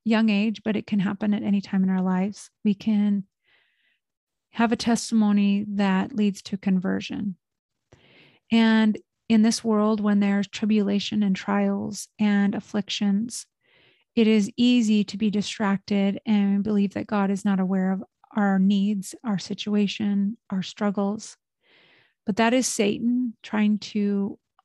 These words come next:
alter the truth and teach you false information. And I feel like as we pursue, as the third group did,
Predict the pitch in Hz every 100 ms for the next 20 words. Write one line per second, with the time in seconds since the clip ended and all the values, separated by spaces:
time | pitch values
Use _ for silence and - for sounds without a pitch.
0 | _ - 233 240 247 214 202 - 202 202
1 | 208 - - _ - 214 208 202 196 -
2 | 208 - 220 196 - 196 196 202 190 202
3 | 214 196 - 202 190 _ _ _ _ _
4 | _ _ _ _ _ 226 226 226 220 -
5 | 214 - 233 240 240 247 233 214 202 -
6 | 214 202 202 220 226 233 233 - 233 -
7 | - 226 214 214 226 - 220 208 208 -
8 | 214 214 214 - - 214 208 - 214 202
9 | 208 208